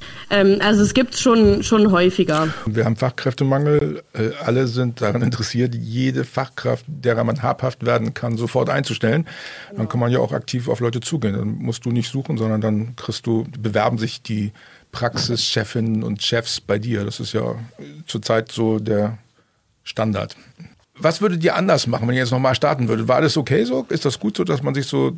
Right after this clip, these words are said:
Speaker 2: so aneinander ranrobbt und sagt, „Ey, komm, wir nehmen das einfach, wie es kommt und gehen das ganz pragmatisch an“? Oder wenn ihr jetzt zurück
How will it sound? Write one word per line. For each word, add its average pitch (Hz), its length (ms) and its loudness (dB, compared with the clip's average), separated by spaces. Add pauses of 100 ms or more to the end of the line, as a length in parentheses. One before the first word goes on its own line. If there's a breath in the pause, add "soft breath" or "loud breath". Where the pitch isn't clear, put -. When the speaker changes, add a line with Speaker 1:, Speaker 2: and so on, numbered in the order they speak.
Speaker 2:
so 123 160 -8
aneinander 123 680 0
ranrobbt 147 580 0
und 123 140 -4
sagt, 131 200 -2
„Ey, 120 120 -2
komm, 123 260 -2
wir 113 120 0
nehmen 131 200 0
das 127 140 0
einfach, 117 320 -4
wie 120 80 -2
es 113 160 -4
kommt 165 340 0
und 113 260 -6 (180)
gehen 127 100 0
das 127 160 -2
ganz 120 160 0
pragmatisch 117 640 -4
an“? 233 300 -2
Oder 151 240 2
wenn 131 100 0
ihr 127 80 2
jetzt 131 340 -2
zurück 143 340 -2